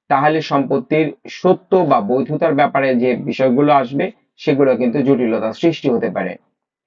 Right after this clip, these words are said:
আর ভারতেও কিন্তু মৃতক খরা যে মতবাদটা প্রচলিত, সেটা কিন্তু সব জায়গাতে নয়। কিছু কিছু, উম, মনে করেন,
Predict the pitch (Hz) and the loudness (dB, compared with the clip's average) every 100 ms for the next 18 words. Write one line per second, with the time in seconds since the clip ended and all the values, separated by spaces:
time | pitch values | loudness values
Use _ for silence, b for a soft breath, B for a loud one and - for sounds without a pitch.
0 | _ _ _ - 123 123 127 - 123 101 | _ _ _ -2 2 2 -2 -6 -4 -2
1 | 135 170 175 220 202 233 214 151 147 175 | 0 0 4 2 4 0 2 0 -2 -2
2 | 175 185 190 190 180 165 147 143 - 120 | -4 -4 -2 2 2 2 2 2 0 -2
3 | 156 160 135 98 - - - 196 185 180 | 2 2 2 0 -6 -4 0 2 2 -2
4 | - 151 113 120 98 98 101 92 - _ | 0 0 2 0 0 -2 -8 -10 -16 _
5 | _ _ _ _ _ _ 196 202 208 185 | _ _ _ _ _ _ 0 0 0 0
6 | 151 139 127 117 123 131 135 123 - 135 | 0 -2 -2 -2 -2 0 0 -2 -2 0
7 | 143 139 127 135 131 | 2 0 0 -2 -2